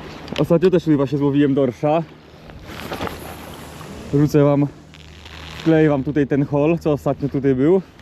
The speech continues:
Mi się wydaje, że po prostu już ryby zaczęły napływać tutaj, wiecie, w tą stronę z morza. Że zaczęły napływać. I tak jak wczoraj złowiłem dorsza tam, dosłownie, tak, tak palcem pokazuję, o, te, po-, tutaj w tym miejscu.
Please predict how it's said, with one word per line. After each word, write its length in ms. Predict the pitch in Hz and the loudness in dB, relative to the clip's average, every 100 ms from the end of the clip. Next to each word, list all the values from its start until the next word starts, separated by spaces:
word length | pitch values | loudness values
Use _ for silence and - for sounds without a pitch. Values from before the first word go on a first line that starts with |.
| - - - - - | -20 -20 -20 -20 -2
Mi 100 | 160 | 0
się 160 | 185 190 | 4 4
wydaje, 300 | 190 202 190 | 4 4 2
że 60 | |
po 80 | 190 | 2
prostu 260 | 185 190 208 | 2 2 2
już 140 | 185 | 2
ryby 240 | 196 202 196 | 2 4 2
zaczęły 260 | 190 196 | 2 2
napływać 440 | 185 - 196 143 - | 2 2 4 2 -2
tutaj, 260 | 131 139 | -2 0
wiecie, 280 | 139 127 135 | 2 2 0
w 40 | |
tą 160 | - 147 | 0 -2
stronę 360 | - 175 156 135 | 2 2 4 2
z 60 | |
morza. 460 | 147 131 131 165 185 - - - - | 2 2 2 0 0 -6 -20 -18 -2
Że 100 | 139 | 2
zaczęły 260 | 147 165 160 | 4 4 2
napływać. 580 | 156 180 139 147 170 - - - - - - - - - 147 | 2 2 4 2 -2 -10 -20 -20 -20 -20 -20 -20 -18 -2 4
I 500 | 170 170 170 175 165 - - - - - - - - - | 6 6 6 4 2 -4 -20 -20 -20 -20 -20 -18 -16 0
tak 120 | 160 | 4
jak 140 | 190 - - - - | 4 2 -8 -20 -6
wczoraj 260 | - 226 214 | 2 4 4
złowiłem 360 | 202 202 202 185 | 4 4 4 4
dorsza 320 | 208 175 180 | 2 2 0
tam, 320 | 151 165 226 - - - - - - | 2 2 0 -2 -18 -20 -20 -12 -2
dosłownie, 360 | 147 190 190 220 | 0 2 2 0
tak, 100 | 233 | 0
tak 120 | 208 | 2
palcem 260 | 202 180 | 2 0
pokazuję, 320 | 156 160 160 156 120 | 0 2 2 0 2
o, 180 | 165 - | 2 0
te, 100 | 156 | -4
po-, 140 | 151 147 - - - | -4 -6 -10 -14 -6
tutaj 220 | 165 139 | 0 0
w 40 | |
tym 140 | - 151 | 2 4
miejscu. 440 | 127 127 233 269 | 4 2 2 0